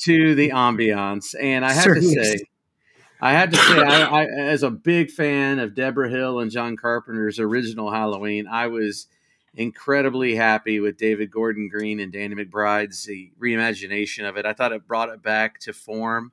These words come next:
Speaker 1: uh, surpassing many, uh, like, errors along the way in the sequels, and I think the dumpster fire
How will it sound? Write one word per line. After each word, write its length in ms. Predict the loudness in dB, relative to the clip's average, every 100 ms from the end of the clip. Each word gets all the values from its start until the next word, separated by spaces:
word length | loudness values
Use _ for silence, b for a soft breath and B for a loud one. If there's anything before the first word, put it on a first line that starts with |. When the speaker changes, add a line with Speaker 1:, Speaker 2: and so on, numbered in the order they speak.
| b b b b _
Speaker 1:
uh, 340 | 2 2 2 -4
surpassing 920 | -6 -4 2 0 0 -4 -4 -6 -8
many, 480 | -6 -4 -2 -2 -4
uh, 380 | -4 -4 -6 -10 -12
like, 260 | -10 -10 -10 -4
errors 480 | 0 0 0 0
along 320 | -2 -4 -4 -4
the 80 |
way 160 | -2 -2
in 80 | -4
the 80 | -4
sequels, 680 | -2 -2 -2 -4 -4 -4
and 120 | -6 -6
I 100 | -8
think 300 | -8 -10 -8
the 160 | -10
dumpster 440 | -6 -6 -8 -10 -8
fire 500 | -4 -2 0 -2